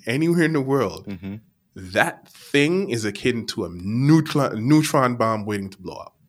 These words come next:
Speaker 1: That's how they've ousted people.
Speaker 2: Yeah.
Speaker 1: So I
Speaker 2: I mean,
Speaker 1: can, I
Speaker 2: good,
Speaker 1: can
Speaker 2: good and bad. Like, e-, every recent conflict has, is
Speaker 1: Has,
Speaker 2: somehow
Speaker 1: has
Speaker 2: rooted in
Speaker 1: in
Speaker 2: Facebook.
Speaker 1: social media, and not even in, I can't even
Speaker 2: Or,
Speaker 1: say
Speaker 2: or
Speaker 1: social media. It's literally just Facebook.
Speaker 2: Facebook and, and WhatsApp.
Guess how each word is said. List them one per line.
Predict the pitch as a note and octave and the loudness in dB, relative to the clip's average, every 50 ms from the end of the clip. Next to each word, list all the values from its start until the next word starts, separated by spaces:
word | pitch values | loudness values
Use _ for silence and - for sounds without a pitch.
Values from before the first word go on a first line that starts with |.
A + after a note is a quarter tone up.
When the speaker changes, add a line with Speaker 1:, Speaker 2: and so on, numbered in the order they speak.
| _ _ _ _ _ _ _ - | _ _ _ _ _ _ _ -8
Speaker 1:
That's | F#2+ G2+ A2 B2+ - - | 0 2 4 4 4 2
how | - D3 B2 | 2 2 2
they've | A2+ A2+ A2 - - F2+ | 2 0 -2 -4 -4 -4
ousted | G2+ G2+ - - - C#2+ - | -4 -4 -4 -6 -8 -10 -18
people. | - - C#2+ - - - - _ _ _ _ _ _ _ _ _ _ _ _ _ _ _ _ _ _ _ _ _ _ _ _ _ _ _ _ _ _ - | -18 -20 -20 -20 -20 -20 -20 _ _ _ _ _ _ _ _ _ _ _ _ _ _ _ _ _ _ _ _ _ _ _ _ _ _ _ _ _ _ -12
Speaker 2:
Yeah. | - F#2 E2+ | -8 -6 -4
Speaker 1:
So | E2 - C#3 - | 2 4 4 6
I | D3+ | 6
Speaker 2:
I | D#3+ | 6
mean, | - - D#3 | 4 4 2
Speaker 1:
can, | - | 2
I | - - | 2 2
Speaker 2:
good, | - | 4
Speaker 1:
can | D#3+ - | 4 2
Speaker 2:
good | - B2 C3 D3 C#3+ | 4 6 6 6 6
and | B2+ - A#2+ B2+ C#3 C3+ A#2 | 6 6 8 8 8 6 2
bad. | G#2+ A2 G#2 G#2 G#2 G2+ - - - _ _ - G2+ | 0 0 0 0 0 -2 -6 -12 -16 _ _ -10 -10
Like, | G2 - - - - | -10 -10 -8 -6 -6
e-, | G2+ - - | -6 -2 0
every | G#2 A2+ A2+ A2 B2 B2 B2 A2 | 0 0 0 0 -2 -2 -2 -2
recent | G#2 G#2+ A2 - - F2+ - - | -2 -4 -4 -4 -4 -6 -6 -6
conflict | - - F2 E2+ - - - - - - | -6 -4 -4 -4 -4 -6 -8 -10 -8 -8
has, | - - - - - | -10 -10 -10 -12 -12
is | - E2 - | -12 -8 -4
Speaker 1:
Has, | - - C#3+ C#3 | -2 -2 0 0
Speaker 2:
somehow | - - - | 0 -2 -2
Speaker 1:
has | G2+ G2+ | -2 -2
Speaker 2:
rooted | G2 F#2 - F#2 - | -2 -2 -4 -4 -4
in | G#2 - | -4 -4
Speaker 1:
in | - | -6
Speaker 2:
Facebook. | - - - C#3 D3 C#3+ C#3 | -4 -2 0 2 2 4 4
Speaker 1:
social | - E3 D3 C#3+ C3 B2+ | 6 6 6 6 4 2
media, | B2 B2+ B2+ A#2+ B2+ - | 0 2 2 2 2 2
and | - C3+ C#3+ | 2 2 2
not | F3 G3 - | 2 2 2
even | G3+ F#3+ E3 | 2 2 2
in, | D3 C#3 C#3+ | 0 0 -2
I | - C#3+ | -4 -6
can't | - - G3+ G3 | -2 0 2 4
even | G3 G3 | 4 4
Speaker 2:
Or, | |
Speaker 1:
say | F#3+ - C#3+ B2+ | 4 4 4 4
Speaker 2:
or | |
Speaker 1:
social | A2 - D#3+ D3 C#3 - C#3 A#2+ | 4 4 4 4 4 2 0 0
media. | A#2 B2 C3 B2 A#2 G#2 - | 0 -2 -2 -2 -2 -2 -2
It's | A#2+ G#2+ - - - - | -4 -6 -8 -10 -6 -4
literally | D3+ C#3 C#3+ D#3+ E3 F3 E3 C#3+ C3+ B2+ B2+ A#2+ A#2 A2+ A#2 A#2+ - | -2 0 2 8 12 12 12 12 12 6 6 4 4 0 -6 -10 -10
just | B2 B2 C3 C3+ - - - - - - _ _ | -4 -2 0 0 0 -2 -4 -8 -10 -16 _ _
Facebook. | - - - - - - - - - - - - _ _ _ - - - - _ _ - - - | -20 -14 -8 -8 -6 -6 -6 -8 -10 -12 -20 -20 _ _ _ -12 -12 -12 -12 _ _ -12 -6 -2
Speaker 2:
Facebook | A2 G#2+ G#2 - - F#2 - - - | -2 -2 -2 -4 -8 -10 -8 -2 0
and, | A2 G#2+ - | 0 2 4
and | - B2+ C3+ C3+ | 6 6 6 8
WhatsApp. | A#2 G2+ - - - - - | 6 4 4 2 -2 -10 -10